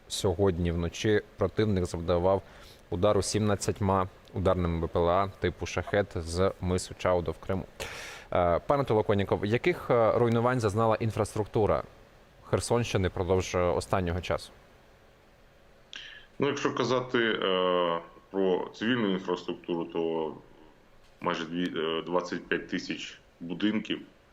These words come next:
Speaker 2: і, е, об'єктів, е, адмін-, адмінбудівель, об'єктів інфраструктури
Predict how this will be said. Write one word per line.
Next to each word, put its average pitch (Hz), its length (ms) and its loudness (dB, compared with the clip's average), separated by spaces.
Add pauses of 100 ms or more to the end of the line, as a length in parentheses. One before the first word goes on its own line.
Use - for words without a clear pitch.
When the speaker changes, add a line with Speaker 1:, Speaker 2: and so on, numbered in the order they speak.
(580)
Speaker 2:
і, 78 560 2
е, 69 380 0 (200)
об'єктів, 82 680 -2
е, 64 440 -4
адмін-, 85 360 -4
адмінбудівель, 85 920 0
об'єктів 76 400 -8
інфраструктури 78 920 -4